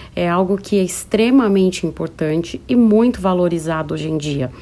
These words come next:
Não só no mercado de trabalho, como também nas relações, como eu disse, interpessoais. Então, por isso, esse é um grande motivo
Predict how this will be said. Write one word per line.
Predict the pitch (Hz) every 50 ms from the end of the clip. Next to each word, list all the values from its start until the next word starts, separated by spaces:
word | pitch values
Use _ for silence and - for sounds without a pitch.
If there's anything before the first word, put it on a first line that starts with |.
| - - - - - - -
Não | - 254 254 240 240 269
só | 269 - - 214 190 190 202 - - - - - - -
no | 208 202
mercado | 190 175 175 175 - 180 165 156 156 160
de | 147 156
trabalho, | - 190 185 175 160 170 165 165 165 170 190 254 277 - - - - - -
como | - 240 240 254 269 277 269
também | - 262 262 262 220 196 180 185
nas | 214 233 226 202 180 175 170 185
relações, | 196 190 226 226 254 294 - - - 247 226 226 220 226 247 -
como | - 254 220 220
eu | 226
disse, | 202 185 180 180 175 - -
interpessoais. | 196 185 - 202 196 196 - 175 165 160 - - 233 220 165 143 - - - - - - - - - -
Então, | 180 190 180 - 170 175 170
por | - - 262 320 302
isso, | 214 220 247 247 226 - - - - -
esse | - 175 175 - 202
é | 208
um | 202
grande | 175 190 185 190 214 226 196 170 175
motivo | 165 165 185 185 - - 170 165 160 156 190